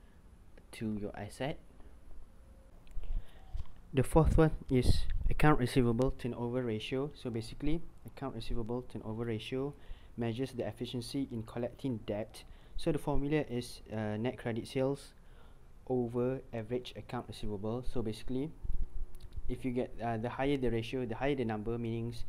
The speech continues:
the shorter number of days needed to collect the debt.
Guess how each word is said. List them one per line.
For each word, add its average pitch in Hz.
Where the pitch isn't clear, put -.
the 113
shorter 135
number 117
of 113
days 127
needed 123
to -
collect 120
the 113
debt. 107